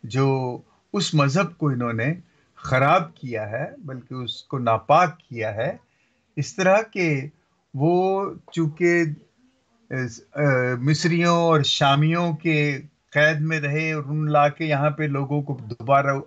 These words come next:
आबाद किया, तो उस एतबार से वो उनको यहूदी नहीं समझते थे।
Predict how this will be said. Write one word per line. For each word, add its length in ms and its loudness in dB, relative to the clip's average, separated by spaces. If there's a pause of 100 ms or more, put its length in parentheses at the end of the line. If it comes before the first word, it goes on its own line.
(140)
आबाद 540 2
किया, 380 -4 (440)
तो 60 -8
उस 220 -6
एतबार 480 4
से 160 -6
वो 220 -2
उनको 480 -8 (380)
यहूदी 440 -2
नहीं 140 0
समझते 600 -6
थे। 220 -18